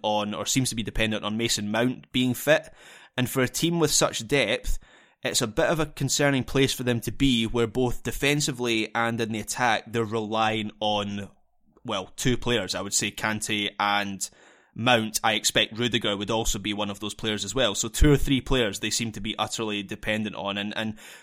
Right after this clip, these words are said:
Tuchel, for the first time, he's only been in charge, he's, he's not even been in charge for a year, which seems insane to me. Um, he seems to have packed a lot into that time, but in that year, this seems like the first time he's faced some genuine questions.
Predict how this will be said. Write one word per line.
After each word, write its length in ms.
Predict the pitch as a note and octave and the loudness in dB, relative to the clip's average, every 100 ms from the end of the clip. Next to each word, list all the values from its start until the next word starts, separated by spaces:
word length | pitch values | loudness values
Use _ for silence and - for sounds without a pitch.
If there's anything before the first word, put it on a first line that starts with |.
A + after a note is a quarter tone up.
| - | -2
Tuchel, 480 | E3 F3 F3 D#3 | 0 4 6 6
for 80 | - | 4
the 80 | C#3 | -2
first 340 | - D#3+ D3+ | 2 2 2
time, 380 | - C#3 C3+ B2 - - - _ _ - | 2 2 2 0 -6 -20 -20 _ _ -4
he's 160 | E3+ A3 | 0 2
only 160 | B3 | 2
been 140 | A3 F#3 | 4 4
in 80 | |
charge, 360 | C#3+ E3 E3+ - | 4 4 4 2
he's, 240 | D3 D#3+ | 0 -2
he's 200 | D3 D#3+ | 0 0
not 100 | F#3 | 0
even 160 | F#3 F3+ | 0 2
been 140 | F3 | 2
in 60 | C#3 | 2
charge 280 | D3 D#3 C#3+ | 4 2 2
for 100 | C3 | 0
a 60 | |
year, 300 | A2+ C#3+ A2 | 4 4 4
which 200 | G#2+ - | 2 2
seems 440 | - E3 D#3+ C3 B2 - - | 6 6 6 4 -2 -8 0
insane 580 | C3+ - D#3 B2 G#2 - | 2 6 6 6 4 0
to 120 | C#3 | 0
me. 300 | B2 A#2 D3 - - - | 4 4 2 -2 -14 2
Um, 400 | B2 B2 B2 A#2+ | 4 6 4 4
he 120 | C#3 | 2
seems 240 | D3+ C#3+ | 4 2
to 40 | B2+ | 2
have 80 | |
packed 260 | - C3 F#2+ | 2 2 2
a 40 | |
lot 180 | A#2+ B2 | 0 0
into 160 | A#2+ A#2+ | 0 0
that 180 | G#2+ - | -2 0
time, 200 | G#2+ G#2+ | -2 0
but 160 | - | -2
in 200 | B2+ C3 | 0 4
that 200 | C#3 C3 | 4 4
year, 220 | A2+ B2 A2+ | 4 2 2
this 180 | G#2+ | 0
seems 380 | - C3 A#2+ A2+ | 0 2 0 0
like 220 | A#2+ A2 | 0 -2
the 80 | - | -4
first 280 | - A2+ - | -2 -2 0
time 180 | A2 G#2 | -2 -2
he's 220 | A2 G2+ | -4 -4
faced 460 | - A2+ G#2+ - - | -2 0 0 -2 -2
some 400 | - G2+ G2 F#2+ | 0 -2 -4 -4
genuine 360 | G#2+ G2 F#2 | -2 -2 -6
questions. 540 | - F2+ - D2 - | -8 -8 -8 -10 -14